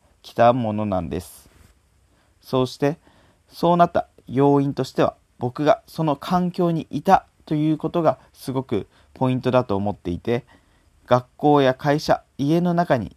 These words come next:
いるだけでは新しい何かって生まれにくくないですか？そこから誰か新しい人、新しい関係者、企業、そんな出会いからの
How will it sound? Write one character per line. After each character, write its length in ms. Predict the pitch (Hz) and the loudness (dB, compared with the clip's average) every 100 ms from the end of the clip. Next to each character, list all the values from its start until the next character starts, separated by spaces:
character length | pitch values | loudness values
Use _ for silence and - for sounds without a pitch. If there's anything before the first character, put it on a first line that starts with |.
| _ | _
い 140 | 139 | 0
る 140 | 170 156 | 0 2
だ 160 | 143 | 0
け 140 | 139 165 | 2 2
で 100 | 135 | 2
は 120 | - _ - | -2 _ -2
新 440 | - 160 180 190 | -2 0 0 0
し 220 | 185 - | -4 -6
い 40 | 135 | -4
何 200 | 131 131 | -4 -2
か 120 | 98 | -6
っ 60 | - | -8
て 140 | - _ | -16 _
生 120 | 127 | -6
ま 160 | 147 170 | 0 0
れ 120 | 180 | 2
に 140 | 170 | 0
く 120 | 165 - | -4 -6
く 100 | 120 | -2
な 100 | 104 | -2
い 80 | |
で 80 | 87 | -4
す 80 | 87 | -6
か？ 220 | 90 92 _ _ _ _ _ _ _ _ _ _ _ | -6 -6 _ _ _ _ _ _ _ _ _ _ _
そ 180 | - | -10
こ 160 | 131 151 | -4 2
か 100 | 160 | 4
ら 120 | 143 | 2
誰 260 | 123 147 127 | 0 -2 -2
か 140 | - - | -8 -6
新 400 | 127 160 156 160 | -4 -2 -2 -4
し 340 | - 147 101 | -6 -4 -4
い 20 | |
人、 340 | 90 - 120 - | -8 -8 -8 -6
新 380 | - 117 143 156 | -10 -4 -4 -4
し 180 | 151 117 | -6 -12
い 40 | |
関 240 | 98 131 156 | -6 -6 -2
係 180 | 165 131 | -2 -2
者、 160 | - - _ | -4 -16 _
企 200 | - 156 | -10 -2
業、 240 | 139 90 - _ _ _ _ _ _ _ _ _ _ _ _ _ _ _ | -2 -4 -14 _ _ _ _ _ _ _ _ _ _ _ _ _ _ _
そ 200 | - 160 | -4 -2
ん 100 | 165 | 0
な 200 | 160 - _ | -2 -4 _
出 200 | 123 147 | 0 2
会 160 | 175 | 2
い 40 | 156 | 0
か 180 | - 165 | 0 2
ら 100 | 156 | 2
の 140 | 92 | -2